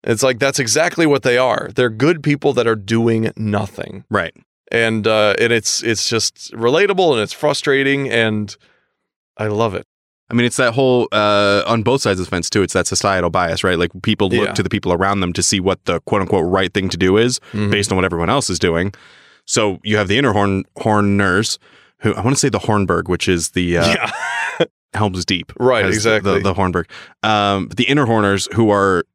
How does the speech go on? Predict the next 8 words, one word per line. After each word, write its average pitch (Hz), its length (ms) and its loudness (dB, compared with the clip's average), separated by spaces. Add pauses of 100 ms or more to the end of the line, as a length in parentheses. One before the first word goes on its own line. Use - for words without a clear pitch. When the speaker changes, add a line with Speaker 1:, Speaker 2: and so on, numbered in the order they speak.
(140)
Speaker 2:
confirming 117 460 0
their 101 240 0 (440)
societal 107 480 0
bias 98 280 -2
of 92 100 -4
not, 95 240 0 (320)
not 120 480 2 (600)
rebelling. 101 640 -2